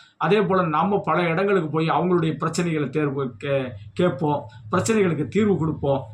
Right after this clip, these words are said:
ஏன்னா கொஞ்சம் அது உறவுக்குள்ள ஒரு சின்ன பஞ்சாயத்து தலைவரா நம்ம பயணம் பண்ணுவோம். அதே போல உறவுகளுக்கு ரொம்ப மு-, சரியான நேரத்துல சரியா மதிப்பளிப்போம். அதே போல நம்ம வெளிநாட்டுல வாசம் செய்றோம், வா-, வேலை பார்க்குறோம்,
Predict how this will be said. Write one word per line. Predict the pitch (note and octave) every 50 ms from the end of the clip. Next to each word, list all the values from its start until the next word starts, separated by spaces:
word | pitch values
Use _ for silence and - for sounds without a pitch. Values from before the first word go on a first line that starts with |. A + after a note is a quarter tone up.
| -
ஏன்னா | - F3 F#3+ -
கொஞ்சம் | - G3 G3+ A3 F#3 G3 F#3 - -
அது | - E3 F3
உறவுக்குள்ள | F3 E3 D#3 F3+ G#3+ A3 G#3 F3+ - F#3+ G3 F#3+ F3
ஒரு | E3+ D#3
சின்ன | - - F3+ G3 F#3
பஞ்சாயத்து | C#3+ D#3+ D#3+ D#3+ F#3 F3+ F3 E3 E3 D#3
தலைவரா | D#3 D#3 D3+ D3 B2 - - - - -
நம்ம | - E3+ F3 E3+ D3
பயணம் | A#2 D3+ E3 F3 E3+ D#3
பண்ணுவோம். | D3+ C#3+ C#3 C3+ C3 C3 - - - - - - - -
அதே | - E3 F3 G#3+ A3+
போல | G3+ F3 G3 G3 F#3+ F3 C#3+
உறவுகளுக்கு | C#3 C#3 E3 F#3 A3 A3 G#3 F#3+ F#3 E3+ C3+ D3 D3+ C3
ரொம்ப | C3+ C#3+ E3+ F3 F#3+
மு-, | D#3 D3 B2+
சரியான | - - D#3 D#3+ E3 F3+ F#3 F#3+ F#3+ F3+ E3 D#3+
நேரத்துல | D#3 C#3+ E3 E3+
சரியா | E3 - - C#3+ D3 E3+ G3 F3+
மதிப்பளிப்போம். | D#3 C#3+ D3 D#3+ D#3+ - D#3 C#3+ - - - A#2 A2 A2 - - - - - - -
அதே | - D#3+ E3+ G3+ G3
போல | F3 F#3+ F#3+
நம்ம | F#3 E3 D3+ C#3 D3
வெளிநாட்டுல | E3+ G#3 A3 G#3+ F#3+ D#3+ E3 D#3
வாசம் | D3 D3 D#3 D#3 F3 D#3+ C#3+
செய்றோம், | D3+ D3 C#3 C3+ B2+ A#2+ - - _ _ _ C#3+
வா-, | D3 D#3+ E3 - D3+
வேலை | E3 G3 G3+ F#3
பார்க்குறோம், | E3 D#3+ D3 C#3 D3+ D3 C#3+ C#3